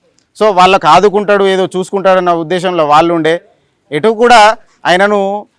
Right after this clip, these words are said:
ఎట్లా జరుగుతాయంటే పోలీస్ వ్యవస్థల ఒక, ఆ, ఉన్నత స్థానంలో ఉండేటువంటి వ్యక్తులు కానీ, రాజకీయంగా పలుకుబడి ఉన్న వ్యక్తులు కానీ వచ్చి కేసు కట్టిస్తే ఆ కేసు స్ట్రాంగ్ ఉంటది.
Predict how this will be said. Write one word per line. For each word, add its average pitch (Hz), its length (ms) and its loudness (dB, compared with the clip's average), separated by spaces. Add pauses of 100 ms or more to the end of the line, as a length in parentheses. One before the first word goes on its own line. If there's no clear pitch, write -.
(160)
ఎట్లా 226 220 2
జరుగుతాయంటే 233 600 4
పోలీస్ 214 360 0
వ్యవస్థల 208 520 2 (480)
ఒక, 170 440 4 (400)
ఆ, 147 680 2 (240)
ఉన్నత 208 300 0
స్థానంలో 214 480 2
ఉండేటువంటి 202 380 -2
వ్యక్తులు 190 300 -2
కానీ, 185 180 2
రాజకీయంగా 185 400 2
పలుకుబడి 202 440 2
ఉన్న 214 140 0
వ్యక్తులు 196 340 -2
కానీ 190 380 0 (240)
వచ్చి 175 200 -2
కేసు 214 280 2
కట్టిస్తే 220 400 0
ఆ 180 80 4
కేసు 196 280 -2
స్ట్రాంగ్ 214 340 0
ఉంటది. 156 320 -4